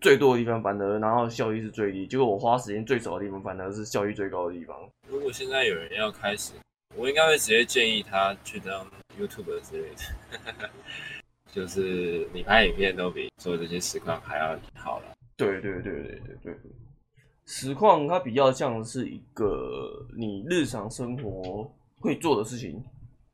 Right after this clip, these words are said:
Speaker 1: 而不是你刻意会要去做。今天我觉得如果你是为了刻意要去做这件事情的话，会有一个压力，你反而会做不起来。如果你要刻意做的话，我觉得你去做 YouTube 或是F B，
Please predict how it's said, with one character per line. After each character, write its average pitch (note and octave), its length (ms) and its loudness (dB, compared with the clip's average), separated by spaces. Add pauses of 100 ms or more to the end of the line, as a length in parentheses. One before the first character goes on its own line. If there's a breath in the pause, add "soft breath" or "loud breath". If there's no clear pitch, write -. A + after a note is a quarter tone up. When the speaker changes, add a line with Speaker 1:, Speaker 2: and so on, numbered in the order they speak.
Speaker 1:
而 A#2+ 100 -2
不 B2 80 0
是 C3 180 2
你 G#2 220 -2
刻 D3 260 2
意 A#2+ 140 -2
会 A2+ 180 -2
要 G#2+ 140 0
去 A2+ 140 -6
做。 G#2 320 -10
今 D#3+ 100 -4
天 F#3 240 -2 (1040 soft breath)
我 A#2+ 180 -4
觉 C#3 200 0
得 D3 80 6
如 C#3 180 0
果 C3 180 4
你 A2 160 -2
是 B2+ 200 -2
为 B2+ 180 4
了 A2+ 120 2
刻 C3 440 4
意 A#2+ 220 0
要 A#2 160 4
去 A2+ 160 -6
做 G#2+ 240 -4
这 G#2+ 180 -6
件 G#2 100 -8
事 A2+ 140 -14
情 G2 160 -12
的 C#2 100 -12
话， F#2+ 300 -6
会 A2+ 220 -6
有 G2 100 -6
一 G2 40 -10
个 G2 180 -12
压 F2+ 220 -6
力， G2 100 -10 (1400)
你 C3 100 -2
反 G2+ 180 0
而 F#2+ 80 -6
会 G#2+ 120 0
做 G#2+ 120 -6
不 G2+ 80 -6
起 - 140 -10
来。 A2 260 -10 (840 soft breath)
如 D#3 140 -10
果 F#3+ 120 -4
你 C3+ 60 -2
要 C#3 140 2
刻 D3 220 -6
意 B2+ 140 -4
做 B2 160 -2
的 A#2 80 -4
话， A#2+ 100 -2
我 G2+ 180 -2
觉 G#2+ 120 -6
得 G#2+ 60 -2
你 G2 180 -8
去 A2+ 160 -8
做 A2 200 -4
YouTube G2+ 680 -8
或 G#2+ 180 -8
是 G#2+ 160 -8
F G#2 200 -8
B， G2+ 440 -12